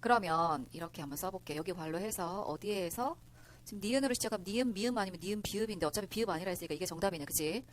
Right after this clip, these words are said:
자, 한번 볼게. 이분의 Y하고 미음, 여기. 그럼 요 나누기를 곱하기로 고치면서 뭐가 돼? 이 와이 세제곱분의 일이 되거든? 그럼 분모에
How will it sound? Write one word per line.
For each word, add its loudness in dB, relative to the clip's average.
자, -2
한번 -4
볼게. 2
이분의 6
Y하고 6
미음, -10
여기. -8
그럼 0
요 10
나누기를 4
곱하기로 -2
고치면서 0
뭐가 2
돼? 2
이 -2
와이 2
세제곱분의 -4
일이 -4
되거든? -4
그럼 4
분모에 4